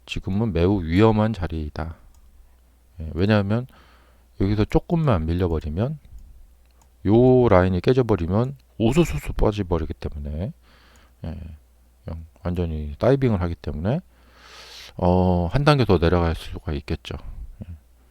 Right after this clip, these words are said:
그러니까 항상 저항, 이 비슷한 가격의 저항들이 있을 때, 그게 돌파가 될 때, 비슷한 가격의 지지가 있을 때, 그게 무너질 때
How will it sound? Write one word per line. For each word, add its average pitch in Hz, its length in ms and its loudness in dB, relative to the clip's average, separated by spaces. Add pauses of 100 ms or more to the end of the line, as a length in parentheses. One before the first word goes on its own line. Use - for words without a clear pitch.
(260)
그러니까 120 100 0
항상 131 380 2 (460)
저항, 120 960 2
이 87 140 -2
비슷한 131 440 2
가격의 104 340 2
저항들이 87 520 0
있을 76 220 -8 (140)
때, 123 220 0
그게 101 220 0
돌파가 90 380 2
될 76 140 -6 (140)
때, 73 240 -10 (880)
비슷한 110 340 0
가격의 95 500 2
지지가 87 420 -4
있을 76 240 -8
때, 143 300 -2
그게 85 300 -4
무너질 85 400 0
때 78 320 -8